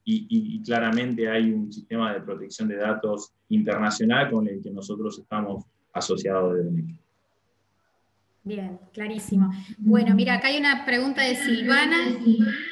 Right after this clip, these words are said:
Speaker 2: que dice, eh, "Hola, soy Silvana del municipio de Pergamino. Mi pregunta es, ¿con qué aplicación procesan datos? Y si están entregando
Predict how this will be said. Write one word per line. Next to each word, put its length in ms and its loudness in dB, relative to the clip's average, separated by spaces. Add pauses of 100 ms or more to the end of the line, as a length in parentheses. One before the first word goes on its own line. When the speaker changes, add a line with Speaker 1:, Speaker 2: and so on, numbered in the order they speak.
(520)
Speaker 2:
que 160 -2
dice, 680 -4
eh, 480 -2
"Hola, 240 -2
soy 180 2
Silvana 540 -2
del 60 -6
municipio 400 -2
de 40 0
Pergamino. 640 0
Mi 140 0
pregunta 400 0
es, 360 -2
¿con 240 0
qué 100 -4
aplicación 760 -2
procesan 580 -6
datos? 640 -4 (640)
Y 120 -8
si 100 -8
están 240 -2
entregando 580 -4